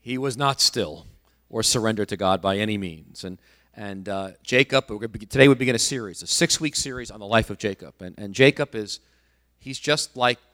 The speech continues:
me, and he's just like you. And his life is the opposite of stillness,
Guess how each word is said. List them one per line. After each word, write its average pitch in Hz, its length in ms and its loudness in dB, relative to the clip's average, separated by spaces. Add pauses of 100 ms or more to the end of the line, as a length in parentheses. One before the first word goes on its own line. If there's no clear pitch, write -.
(100)
me, 104 280 -6 (160)
and 98 160 -18
he's 101 100 -18
just - 320 -6
like 117 240 2 (100)
you. 104 380 0 (480)
And 110 160 -16
his 120 160 -16
life 131 400 2
is 123 140 -10
the 113 140 -14
opposite 123 520 -2
of 110 240 -8
stillness, - 680 -2